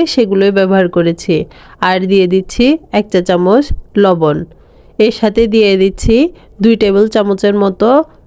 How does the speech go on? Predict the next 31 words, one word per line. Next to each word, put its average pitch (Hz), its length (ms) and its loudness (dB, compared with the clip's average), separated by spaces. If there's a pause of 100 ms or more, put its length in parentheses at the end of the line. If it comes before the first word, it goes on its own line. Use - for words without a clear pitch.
(140)
টক 208 180 2 (100)
দই। 175 200 -2 (340)
চেষ্টা 226 300 -2
করবেন 196 320 0
এই 240 180 0
টক 196 280 0
দই 196 160 2
ব্যবহার 196 380 2
করতে, 180 360 -2 (400)
তাহলে 208 380 2
টেস্ট 214 320 0
খুব 233 200 -2
ভালো 196 260 2
পাবেন। 160 360 -2 (1200)
মশলাগুলো 202 640 2
সব 214 220 0 (120)
দেওয়ার 175 300 2
পর 180 260 2 (500)
এবার 185 300 2 (120)
এই 208 140 2
মশলাগুলো 185 680 0 (100)
মাছের 190 400 0
গায়ে 190 300 2
খুব 226 200 0
ভালোভাবে 180 580 2 (120)
মেখে 196 340 0
নিচ্ছে, 175 440 0 (540)
এমনভাবে 202 480 0
মেখে 220 300 0
নিচ্ছে 202 340 0
যাতে 196 300 0